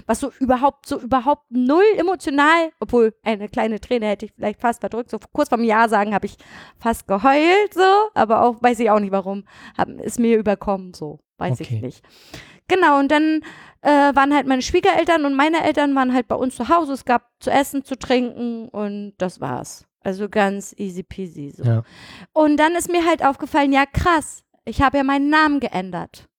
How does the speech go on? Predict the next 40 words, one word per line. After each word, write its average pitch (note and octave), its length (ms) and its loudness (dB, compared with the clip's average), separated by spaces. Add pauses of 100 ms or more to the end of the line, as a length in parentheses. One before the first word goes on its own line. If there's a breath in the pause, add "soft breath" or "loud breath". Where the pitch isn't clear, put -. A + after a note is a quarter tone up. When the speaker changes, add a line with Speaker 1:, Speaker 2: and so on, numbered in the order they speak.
(220)
Speaker 2:
Ja. A#2+ 220 0 (800 soft breath)
Speaker 1:
Und A3+ 160 -4
die A#3+ 100 2
hat B3+ 80 2
mir D4 100 2
ja C#4 120 4
diese C4 260 2
Nummer D#4 320 4
gegeben, C#4+ 420 0
um A#3+ 100 0
meinen G#3 180 -2
Personalausweis C4 1500 0
da B3 140 2
neu A#3+ 220 0
zu - 140 -10
beantragen A3+ 640 0
und G#3+ 180 -2
so. A#3 240 2
Und A3 160 0
dann A#3 180 2
hab A#3+ 120 2
ich - 140 -2
erst - 140 -2
mal A#3 100 0
gesehen, G#3+ 340 0
was G#3+ 160 0
für - 100 -2
eine G3 220 -2
Schleife A3 640 0
da C#4+ 140 2
überhaupt F3+ 500 -2
auf - 160 -6
mich F3 200 -6
zukommt. - 640 -10
Speaker 2:
Ja, C#3 220 4
deswegen C3+ 560 2
hab C3+ 160 4
ich C#3+ 120 -2
mich, D3 260 -4
also, A#2+ 180 -2